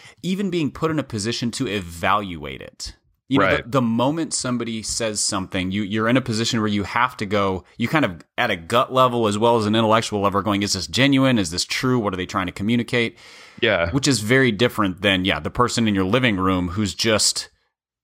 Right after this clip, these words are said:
Speaker 1: working through something, saying
Speaker 2: Yeah.
Speaker 1: something to, to, they don't, they don't have the words, or
Speaker 2: Yeah.
Speaker 1: they're, they're crying or whatever it is.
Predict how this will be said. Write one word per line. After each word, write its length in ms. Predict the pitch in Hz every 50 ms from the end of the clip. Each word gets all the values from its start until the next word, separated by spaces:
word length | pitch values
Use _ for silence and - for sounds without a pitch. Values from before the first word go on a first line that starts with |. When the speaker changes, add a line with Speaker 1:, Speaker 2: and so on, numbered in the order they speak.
| _ _ - - - _ 50 _ 67 73 71 71 53 60 - _
Speaker 1:
working 520 | - 104 107 107 120 127 127 127 113 104 101
through 400 | - - - 101 104 107 98 90
something, 560 | - - 101 87 80 - 80 71 - - - -
saying 360 | - - - 123 117 117 113
Speaker 2:
Yeah. 100 | 107 117 120
Speaker 1:
something 300 | 110 98 90 87 110 87
to, 120 | - 117
to, 240 | 113 - 120 107 110
they 160 | 104 123 123
don't, 240 | 123 120 113 101 90
they 80 | 110 104
don't 120 | 87 -
have 240 | - 107 113 117 107
the 80 | 110 113
words, 640 | 104 107 110 107 107 107 107 101 98 95 - - - - - - - - _ _ -
or 100 | 104 104
Speaker 2:
Yeah. 160 | 95 104 104
Speaker 1:
they're, 280 | 98 95 87 87 85 -
they're 220 | 76 87 85 80 -
crying 580 | - - 131 123 120 113 113 110 107 104 101
or 180 | 78 82 98 95
whatever 420 | 95 101 101 107 113 104 101 101
it 80 | 95 101
is. 380 | 113 113 107 101 95 87 -